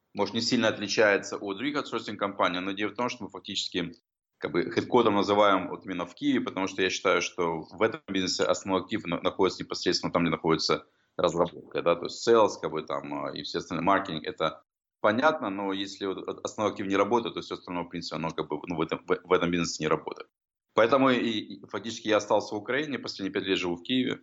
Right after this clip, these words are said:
Вот. Понятно, часто езжу по разным странам к заказчикам, э, и, э, в Штаты. Вот. Но основной, получается, как бы, актив находится у нас в Киеве. Мы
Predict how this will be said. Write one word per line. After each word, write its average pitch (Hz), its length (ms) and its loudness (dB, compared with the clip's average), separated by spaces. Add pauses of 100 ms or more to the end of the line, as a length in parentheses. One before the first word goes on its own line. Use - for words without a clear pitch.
(680)
Вот. 82 560 2
Понятно, 90 240 4 (140)
часто 95 360 0
езжу 85 540 0 (400)
по 101 100 6
разным 95 260 4
странам 85 340 -2
к - 20 -10
заказчикам, 82 720 -4
э, 76 420 -10 (520)
и, 78 300 -4
э, 76 60 -2
в 76 440 -2
Штаты. 139 600 2 (340)
Вот. 87 240 0
Но 98 80 4
основной, 135 300 6
получается, 113 340 2
как 98 60 -2
бы, 101 60 6
актив 107 240 -2
находится 98 400 -4
у 95 40 -4
нас 92 140 -8
в - 40 -20
Киеве. 123 340 -4
Мы 85 380 -4